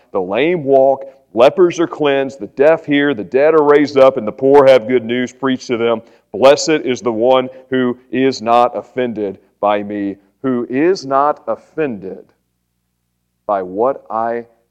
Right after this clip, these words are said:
ask of them. Not the response of the rich young ruler who walked away sorrowful, not the Pharisees who refused to let go of their traditions,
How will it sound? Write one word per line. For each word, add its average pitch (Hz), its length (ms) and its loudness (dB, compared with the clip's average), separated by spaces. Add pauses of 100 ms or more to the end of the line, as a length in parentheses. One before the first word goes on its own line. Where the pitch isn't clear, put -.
ask 104 400 -12
of 87 160 -12
them. 85 300 -16 (1600)
Not 123 220 0
the 175 60 0
response 160 600 0
of 170 100 -6
the 160 80 -4
rich 139 300 -4
young 147 180 -6
ruler 123 440 -4
who 117 120 -8
walked 107 360 -4
away 117 180 -4
sorrowful, 117 720 0
not 110 280 -4
the 113 80 -8
Pharisees 127 840 -6
who 107 120 -10
refused 117 440 -8
to 117 80 -8
let 101 200 -4
go 113 160 0
of 104 60 -2
their 98 140 -6
traditions, 131 640 -6